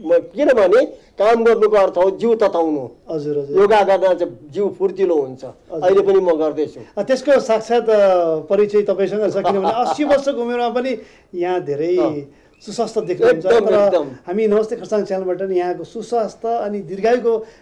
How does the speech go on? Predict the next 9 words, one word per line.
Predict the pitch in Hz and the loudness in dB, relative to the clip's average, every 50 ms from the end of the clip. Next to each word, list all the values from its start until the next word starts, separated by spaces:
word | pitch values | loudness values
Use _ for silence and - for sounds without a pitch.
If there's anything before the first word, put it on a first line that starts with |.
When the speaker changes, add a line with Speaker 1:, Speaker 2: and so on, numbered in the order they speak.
| _ _ - | _ _ -6
Speaker 2:
कामना | 196 233 240 247 | -4 -2 0 0
पनि | 220 196 202 190 175 | 0 0 0 0 0
Speaker 1:
शुभकामना। | 160 165 180 190 151 185 | 0 -2 -2 0 0 0
Speaker 2:
गर्दछौँ। | 175 165 156 147 | 0 0 0 0
Speaker 1:
धन्यवाद, | 156 175 180 175 165 151 151 | 0 0 0 0 0 -2 -2
धन्यवाद | 151 147 180 170 160 156 | -4 -4 -2 -2 -2 -2
Speaker 2:
हजुर। | 170 170 | -4 -4
Speaker 1:
बेटा, | 156 156 147 143 143 | -4 -4 -6 -8 -8
धन्यवाद। | 139 139 143 175 269 247 | -8 -8 -6 -8 -8 -10